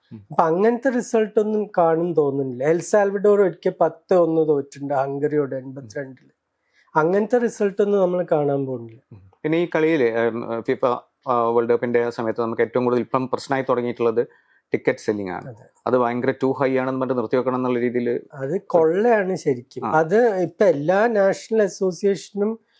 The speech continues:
Speaker 1: ഉം.
Speaker 2: അവർക്ക് ഇപ്പൊ പല രാജ്യങ്ങളും ഇപ്പൊ ഇംഗ്ലണ്ടിലായാലും ജർമ്മനിയിലായാലും സ്പെയിനിലായാലും അവർ സപ്പോർട്ടേഴ്സ് ക്ലബ് ഉണ്ട്.
Speaker 1: ഉം.
Speaker 2: ആ ക്ലബ്സിനാണ് ആദ്യം അവരുടെ
Speaker 1: ടിക്കറ്റ് കൊടുക്കും.
Speaker 2: ഫുട്ബോൾ അസോസിയേഷൻ ടിക്കറ്റ് കൊടുക്കുക.
Speaker 1: ഉം, ഉം.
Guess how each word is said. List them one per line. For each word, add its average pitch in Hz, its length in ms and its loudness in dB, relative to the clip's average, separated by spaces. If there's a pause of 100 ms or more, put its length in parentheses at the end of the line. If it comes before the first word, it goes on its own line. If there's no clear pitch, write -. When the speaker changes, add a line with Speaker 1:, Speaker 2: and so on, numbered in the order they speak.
Speaker 1:
ഉം. 110 160 -12
Speaker 2:
അവർക്ക് 185 380 2
ഇപ്പൊ 233 200 0 (100)
പല 185 240 4
രാജ്യങ്ങളും 185 560 0
ഇപ്പൊ 175 140 0
ഇംഗ്ലണ്ടിലായാലും 165 800 2
ജർമ്മനിയിലായാലും 160 760 2
സ്പെയിനിലായാലും 151 640 0
അവർ 180 120 2 (160)
സപ്പോർട്ടേഴ്സ് 190 840 -2
ക്ലബ് 139 340 0
ഉണ്ട്. 117 220 -6 (120)
Speaker 1:
ഉം. 107 160 -12 (280)
Speaker 2:
ആ 175 140 4
ക്ലബ്സിനാണ് 220 840 0
ആദ്യം 175 720 0
അവരുടെ 165 240 2
Speaker 1:
ടിക്കറ്റ് 170 180 0
കൊടുക്കും. 196 200 -2
Speaker 2:
ഫുട്ബോൾ 175 300 2
അസോസിയേഷൻ 175 640 -4
ടിക്കറ്റ് 156 380 -4
കൊടുക്കുക. 123 420 -4
Speaker 1:
ഉം, 101 100 -12 (140)
ഉം. 104 100 -16